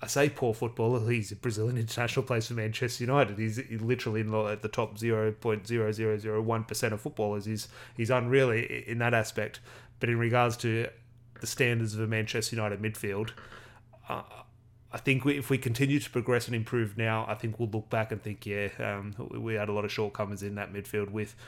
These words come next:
the likes of Fred, with the likes of McTominay, et cetera" And as I said, McTominay and Fred, <laughs> obviously Dub McFred,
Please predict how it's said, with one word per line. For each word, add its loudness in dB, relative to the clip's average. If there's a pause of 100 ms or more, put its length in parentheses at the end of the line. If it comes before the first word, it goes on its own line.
(200)
the -4
likes -2
of -6
Fred, -2
with -4
the -2
likes -2
of -6
McTominay, -6
et -14
cetera" -2
And 2
as 4
I -6
said, 2
McTominay 2
and -2
Fred, 2
<laughs> -16
obviously -4
Dub 0
McFred, -2